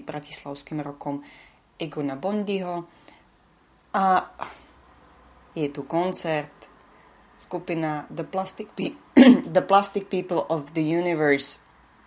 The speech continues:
Samozrejme, kopec diskusí, prednášok,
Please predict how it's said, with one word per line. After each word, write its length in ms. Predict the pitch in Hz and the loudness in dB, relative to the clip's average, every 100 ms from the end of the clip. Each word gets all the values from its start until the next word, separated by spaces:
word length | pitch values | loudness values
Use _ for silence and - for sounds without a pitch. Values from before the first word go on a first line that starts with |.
| _ _ - - - - _ _ _ _ _ _ | _ _ -20 -20 -20 -20 _ _ _ _ _ _
Samozrejme, 800 | - 151 151 151 147 147 139 139 - _ _ _ _ - - _ _ _ _ _ - | -8 -4 -2 -2 -4 -4 -4 -8 -18 _ _ _ _ -20 -20 _ _ _ _ _ -4
kopec 320 | 170 - 147 147 | -4 -2 -2 -2
diskusí, 960 | 160 165 - 180 - 165 160 156 151 156 _ | -2 -2 -2 0 0 0 -2 -2 -4 -10 _
prednášok, 720 | 160 156 160 151 151 - 143 | -6 -4 0 0 0 -4 -6